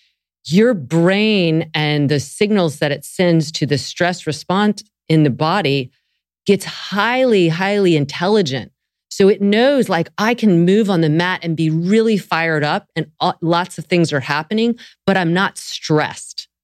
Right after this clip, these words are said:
I'm not in, like, 'Oh shit, I better flee out of here.' I'm super clear." So it's, again, m-, it's taking things and, and cherry picking them out,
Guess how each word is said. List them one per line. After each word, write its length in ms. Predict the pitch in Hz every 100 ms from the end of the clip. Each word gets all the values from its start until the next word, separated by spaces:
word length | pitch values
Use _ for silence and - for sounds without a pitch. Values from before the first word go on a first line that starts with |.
| _
I'm 120 | 170
not 200 | 165 185
in, 80 | 165
like, 260 | 156 143 143
'Oh 140 | 170
shit, 260 | 180 - 185
I 120 | 147
better 360 | 135 147 135 - -
flee 380 | - - 180
out 220 | 170 170 175
of 60 |
here.' 320 | 139 120 110 - _ _ _ _ _
I'm 140 | 165 160
super 720 | - - - 214 214 214 -
clear." 720 | 170 - 180 180 156 117 104 _ _ _ -
So 280 | - 180 175 - _ _ _ _
it's, 180 | 190 175 -
again, 640 | 175 147 208 233 220 190 -
m-, 300 | 160 170 165 -
it's 220 | 170 - -
taking 460 | 196 233 240 226
things 460 | 202 175 160 156 147
and, 200 | 147 131 - _ _ _ _
and 180 | 151 143
cherry 420 | - - 220 247
picking 380 | 240 202 - 165
them 160 | 147
out, 320 | 139 170 151